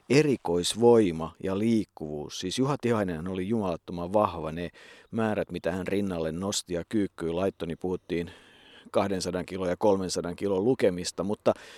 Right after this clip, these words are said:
he huomasivat, että nimenomaan tämä erikoisvoima, alavartalon voima ja sitten se liikkuvuus on ne kaikkein olennaisimmat asiat, että jos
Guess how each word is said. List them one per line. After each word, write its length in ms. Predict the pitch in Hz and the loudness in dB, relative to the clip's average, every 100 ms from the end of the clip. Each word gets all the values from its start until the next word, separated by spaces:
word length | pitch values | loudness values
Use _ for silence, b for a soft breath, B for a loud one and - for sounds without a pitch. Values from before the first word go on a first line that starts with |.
| B B 135 | B B 2
he 60 | |
huomasivat, 580 | 143 180 123 95 104 101 | 8 8 8 2 2 4
että 140 | 110 | 4
nimenomaan 520 | 131 170 139 107 107 95 | 4 4 4 4 2 4
tämä 240 | 101 98 98 | 6 6 6
erikoisvoima, 1000 | 160 185 - 98 90 101 101 95 95 95 B B B B | 4 4 4 2 2 2 4 4 2 -4 B B B B
alavartalon 760 | 117 139 120 101 - 92 95 92 | 2 6 6 6 4 0 2 6
voima 360 | 101 95 95 | 6 6 4
ja 100 | 98 | 2
sitten 260 | 104 120 117 | 0 -2 0
se 140 | 113 | 4
liikkuvuus 680 | 131 160 - 90 85 80 80 | 6 6 4 -4 -4 -4 -4
on 100 | 92 | -6
ne 60 | 98 | 0
kaikkein 400 | 113 - 107 107 | 0 2 0 4
olennaisimmat 640 | 131 120 92 87 92 87 | 6 6 2 -4 -6 -4
asiat, 360 | 98 95 101 90 | -2 -2 -2 -2
että 180 | 98 101 | -4 -4
jos 160 | 101 | -6